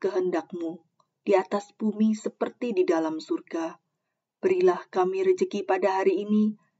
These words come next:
dan ampunilah kesalahan kami, seperti kami pun mengampuni yang bersalah kepada kami. Dan janganlah masukkan kami ke dalam pencobaan, tetapi bebaskanlah kami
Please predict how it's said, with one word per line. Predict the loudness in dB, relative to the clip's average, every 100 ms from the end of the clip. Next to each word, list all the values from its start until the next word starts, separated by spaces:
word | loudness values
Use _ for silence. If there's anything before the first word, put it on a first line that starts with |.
| 0
dan | 2 2
ampunilah | 0 0 2 2 -2 -6 -8
kesalahan | -10 -4 -4 -4 -6 -6
kami, | -6 -6 -8 -10 -14 _ _
seperti | -16 -6 -6 -4 -8
kami | -4 -4 -4 -6
pun | -4
mengampuni | -4 -4 -6 -6 -8 -4 -4
yang | -4
bersalah | -6 -8 -6 -8 -8 -14 -12
kepada | -6 -4 -4 -6
kami. | -6 -6 -8 -10 _ _ _ _ _ _ _ -2
Dan | 2
janganlah | 2 0 -4 -4 -8 -6
masukkan | -6 -6 -4 -4
kami | -2 -6 -4
ke | -2
dalam | 0 -2 -2
pencobaan, | -6 -4 -4 -4 -4 -6 -8 -14 _ _ _ _ _ _
tetapi | -4 2 2 2 0
bebaskanlah | 2 0 -6 -6 -6 -4 -4 -6
kami | -2 -2 2 0 -2